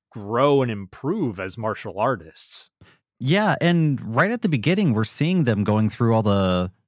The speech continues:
Speaker 2: all the Turtle Hermit training methods, which is delivering milk and, uh, speed tests and, you know, pushing rocks and swimming across, uh, uh, piranha-filled lakes, and it's all this unorthodox stuff. And so you,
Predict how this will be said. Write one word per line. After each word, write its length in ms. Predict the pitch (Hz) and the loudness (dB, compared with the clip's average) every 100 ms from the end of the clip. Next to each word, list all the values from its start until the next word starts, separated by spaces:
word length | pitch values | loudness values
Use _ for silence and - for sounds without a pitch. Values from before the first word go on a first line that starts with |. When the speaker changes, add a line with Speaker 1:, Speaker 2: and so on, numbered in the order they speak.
| - | -2
Speaker 2:
all 180 | 107 104 | 0 2
the 140 | 107 | 0
Turtle 380 | - - 135 123 | -2 -2 0 0
Hermit 440 | - 127 113 98 | 0 2 2 0
training 680 | - - 127 120 110 104 95 | -4 0 2 4 2 2 2
methods, 520 | 120 131 104 76 69 | 0 0 -2 -4 -4
which 200 | 104 98 | -4 0
is 160 | 101 85 _ 95 | -2 -4 _ -4
delivering 680 | 110 110 98 120 117 127 | -2 0 0 0 0 2
milk 340 | 147 180 95 - | 2 2 0 -4
and, 240 | 87 90 - - - _ - | -2 -2 -6 -20 -20 _ -4
uh, 120 | 107 - | -4 -4
speed 400 | - - 196 160 | -8 -2 0 0
tests 420 | - 113 95 - | 0 0 0 -4
and, 440 | 101 90 90 76 - | -2 -2 -4 -6 -4
you 80 | 113 | -2
know, 100 | 85 - | -2 -2
pushing 320 | 170 156 160 | -2 -2 0
rocks 420 | 151 156 135 - | 0 2 0 -2
and 160 | 113 101 | -4 -2
swimming 260 | 143 139 | 0 2
across, 520 | 135 - 127 123 - 123 | 2 2 2 2 0 0
uh, 380 | 101 98 92 90 _ _ _ | 2 2 0 -2 _ _ _
uh, 140 | - 101 | -2 -2
piranha-filled 760 | - 117 135 135 117 143 127 | 0 0 2 0 0 0 0
lakes, 360 | 110 151 135 - | 2 0 0 -2
and 120 | 113 | 0
it's 140 | 110 147 | 0 0
all 160 | 143 | 0
this 160 | 135 - | 0 0
unorthodox 840 | 139 135 120 147 196 98 80 - | 0 2 0 0 0 0 -2 -4
stuff. 300 | - 92 90 | -2 -2 -2
And 160 | 95 101 | -4 -4
so 220 | - 104 | -2 0
you, 340 | 110 113 107 | 0 0 0